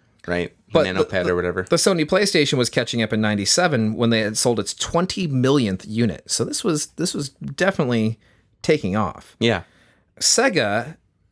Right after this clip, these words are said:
Speaker 2: was now under a lot of pressure.
Speaker 1: I do wanna make a quick little addendum here, 'cause
Speaker 2: Yeah.
Speaker 1: we're still talking about mid-nineties.
Speaker 2: Sure.
Speaker 1: I think it's worth noting that in ninety-five, ninety-four, ninety-five, Apple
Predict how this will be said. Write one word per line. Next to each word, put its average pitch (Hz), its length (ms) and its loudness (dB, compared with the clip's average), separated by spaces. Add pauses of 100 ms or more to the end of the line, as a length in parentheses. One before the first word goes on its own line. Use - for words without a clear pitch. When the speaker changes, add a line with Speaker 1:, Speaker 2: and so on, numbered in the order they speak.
(100)
Speaker 2:
was 139 240 2
now 147 380 4
under 123 260 2
a 104 40 4
lot 107 260 2
of 87 80 -6
pressure. - 380 -8 (360)
Speaker 1:
I 117 100 4
do 143 100 0
wanna 156 160 0
make 135 160 0
a 113 60 -2
quick - 260 0
little 120 200 4
addendum 101 320 0
here, 87 140 -2
'cause - 240 -8
Speaker 2:
Yeah. 120 160 0 (120)
Speaker 1:
we're 113 80 -2
still 135 200 2
talking 123 200 2
about 107 160 0
mid-nineties. 101 680 -2 (100)
Speaker 2:
Sure. - 260 0 (140)
Speaker 1:
I - 140 -20
think 226 140 2
it's 226 140 2
worth 180 200 2
noting 135 480 2 (320)
that - 140 -2
in 143 80 -2
ninety-five, 139 1080 -2 (600)
ninety-four, 123 420 -2
ninety-five, 107 680 -2 (800)
Apple 147 440 0